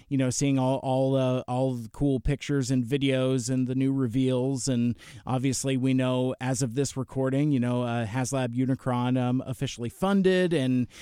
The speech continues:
and so, you know, I don't wanna dwell on any of the Transformers stuff, but what, uh, what I would like you guys to ask, because if I, um,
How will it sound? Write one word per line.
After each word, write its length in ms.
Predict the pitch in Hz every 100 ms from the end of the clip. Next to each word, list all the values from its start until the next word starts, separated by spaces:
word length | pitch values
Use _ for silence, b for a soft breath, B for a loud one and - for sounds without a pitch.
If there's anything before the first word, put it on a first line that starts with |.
| b b
and 460 | - 151 147 143 135
so, 580 | - 170 156 156 151 139 b b
you 100 | 180
know, 120 | 180
I 60 | 170
don't 220 | 220 254
wanna 220 | 226 226
dwell 380 | 185 185 185 185
on 240 | 165 160 156
any 220 | 156 160
of 100 | 135
the 60 |
Transformers 720 | 151 - 156 - 180 202 190 -
stuff, 340 | - 156 - -
but 280 | 160 156
what, 440 | - 151 180 202 196
uh, 260 | 175 175 170
what 280 | 156 180 -
I 100 | 165 165
would 280 | 170 320 349
like 300 | 208 151 -
you 80 | 139
guys 260 | 147 135
to 80 | -
ask, 260 | 123 117 -
because 380 | 131 135 131 117
if 120 | 131
I, 300 | 135 131 123 -
um, 500 | 135 123 120 110